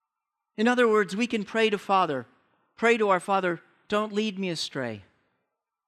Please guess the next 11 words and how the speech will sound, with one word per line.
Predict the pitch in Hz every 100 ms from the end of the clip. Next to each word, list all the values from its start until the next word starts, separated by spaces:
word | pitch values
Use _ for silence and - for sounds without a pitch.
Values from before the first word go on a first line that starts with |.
| _ _ _ _ _ _
Walk | 165 208 220
me | 220 214 196 - _
in | 165
a | 170
path | - 185 170 139 - - _ _ _ _ _ _ -
that | 196
leads | 196 233 220 165
to | 208
goodness | 180 226 180 - - - - _ _ -
and | 180
mercy. | 190 208 - 156 98